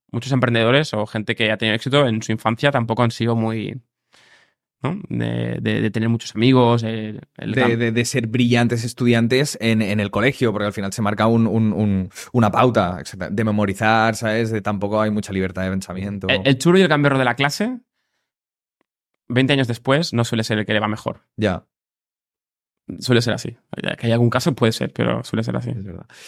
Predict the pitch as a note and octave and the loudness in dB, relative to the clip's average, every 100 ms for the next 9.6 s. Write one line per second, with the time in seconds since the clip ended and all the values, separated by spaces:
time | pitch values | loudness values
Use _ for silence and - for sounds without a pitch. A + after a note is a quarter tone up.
0 | - - - C#3 E3+ F3+ F3 - A#2+ A2+ | -20 -16 -8 0 4 4 4 2 2 2
1 | G#2+ G#2 G#2 A2+ C#3+ - A#2 A2 B2+ B2+ | 2 0 0 0 0 0 0 2 4 4
2 | A#2+ A#2+ A#2 A2+ A#2+ A2 G2+ G#2 F#2+ F#2+ | 4 4 2 0 0 0 2 0 0 -2
3 | F#2+ F#2 A2 A#2 A2+ B2+ G#2 C#3+ - A#2 | -4 -6 -6 -6 -4 -4 -6 -8 -6 -4
4 | A#2 - A#2 A2 - _ B2 B2 E3+ F3 | -4 0 0 0 -8 _ -2 0 2 2
5 | E3+ F3 D3+ C#3+ D3+ C#3+ B2+ A2+ A2 G2 | 2 2 0 0 0 2 2 2 0 2
6 | B2+ D#3+ - D3+ C3 C#3 A#2+ G#2 A#2+ A#2 | 2 2 0 0 2 0 0 -2 -2 0
7 | G#2+ G#2+ A#2+ A2+ A#2+ - - - A#2 B2+ | 2 4 4 2 0 -2 -10 -4 -2 2
8 | C#3+ F3 D3 C#3 B2+ A2 G#2 G#2 G#2 G2+ | 2 2 0 0 0 -2 -4 -2 0 0
9 | G2+ G2+ G#2+ G#2+ F#2 F#2 | 0 0 0 0 -2 -6